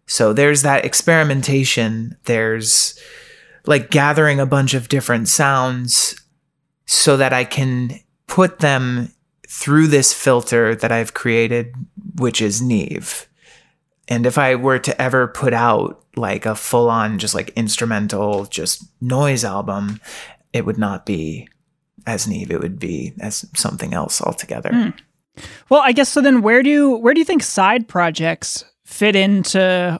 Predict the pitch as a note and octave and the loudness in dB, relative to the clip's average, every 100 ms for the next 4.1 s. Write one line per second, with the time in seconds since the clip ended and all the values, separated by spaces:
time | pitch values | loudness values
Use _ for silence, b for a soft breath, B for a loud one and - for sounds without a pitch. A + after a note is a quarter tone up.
0 | _ G3+ F#3 F#3 E3 F3 E3 - - F#3 | _ 2 2 0 -2 -2 -2 -6 -4 -2
1 | F3 - _ - F#3+ F#3 F3+ F3+ F3 F3+ | -2 -6 _ -4 -2 0 0 0 0 0
2 | F3+ F3+ F#3 - F3 F3 F3 E3 E3 - | 0 0 0 0 -2 -2 -6 -6 -8 -4
3 | E3+ F#3+ G#3 G3 D4 C#4 G#3 G#3 A3 F#3+ | -4 -2 -2 2 2 4 2 4 6 4
4 | F#3+ | 0